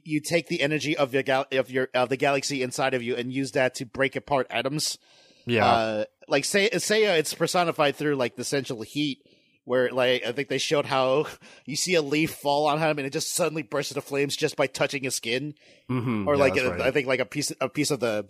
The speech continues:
Speaker 1: cloth, I believe. But things like that, it's just like, uh, okay, so I guess because his, his cosmos is burning so hard that he can go through this, like, frigid water. I guess that makes sense. So it's like, you know, they, they kinda just, like, they let you kind of, like,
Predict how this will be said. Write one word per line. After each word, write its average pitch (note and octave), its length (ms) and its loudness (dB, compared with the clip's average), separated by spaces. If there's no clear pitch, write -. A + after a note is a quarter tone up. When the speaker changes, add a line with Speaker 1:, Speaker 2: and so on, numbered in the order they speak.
Speaker 1:
cloth, B2+ 320 -2
I - 20 -2
believe. G#2+ 300 -8
But F#3 200 0
things A3 200 0
like F3+ 160 2
that, F#3 120 4
it's E3 80 0
just D#3+ 120 -6
like, D#3+ 140 2
uh, F3 140 0
okay, C4+ 260 2
so A3+ 160 0
I G#3+ 60 2
guess G#3 240 -2
because G3 460 0
his, F3 220 0
his D3+ 200 0
cosmos E3+ 480 0
is D3 100 -4
burning D#3 340 -2
so D3+ 240 2
hard C#3+ 540 0
that C3+ 460 2
he D3+ 180 -2
can C#3 380 -4
go C#3 180 4
through C3+ 240 0
this, C3 240 2
like, B2 240 0
frigid C3+ 600 -2
water. C3+ 400 0
I D3+ 60 2
guess G3+ 180 0
that D3+ 100 2
makes G#2+ 220 -6
sense. C3 280 -10
So G#2+ 220 0
it's A#2 160 -4
like, D3+ 220 -2
you G4 100 0
know, C4 140 0
they, C#4 160 -4
they F4 100 2
kinda E4+ 200 0
just, C4+ 240 -4
like, D4 140 -8
they D#4+ 80 -2
let D4 180 0
you A#3 100 -4
kind G3+ 200 -2
of, F3 80 -2
like, D#3 180 0